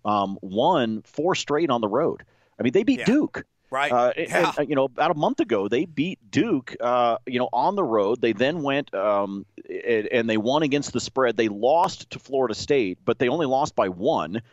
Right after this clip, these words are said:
Speaker 1: so they covered
Speaker 2: Florida
Speaker 1: the
Speaker 2: State was
Speaker 1: spread.
Speaker 2: just a bad matchup because of their size,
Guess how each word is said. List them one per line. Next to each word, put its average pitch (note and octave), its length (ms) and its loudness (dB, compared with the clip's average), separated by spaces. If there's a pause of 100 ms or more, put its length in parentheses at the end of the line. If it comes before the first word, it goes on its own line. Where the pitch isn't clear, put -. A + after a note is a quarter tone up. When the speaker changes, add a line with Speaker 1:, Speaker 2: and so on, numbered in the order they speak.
(220)
Speaker 1:
so - 120 -2
they G#2+ 100 2
covered - 200 0
Speaker 2:
Florida C#4+ 220 2
Speaker 1:
the - 20 0
Speaker 2:
State A#3 220 2
was A#3+ 100 2
Speaker 1:
spread. G3+ 60 0
Speaker 2:
just F3+ 100 -4
a F#3 60 2
bad D3+ 280 2
matchup C3+ 320 -2
because A#2+ 260 -6
of G2+ 60 -18
their G2 100 -12
size, D#2+ 600 -10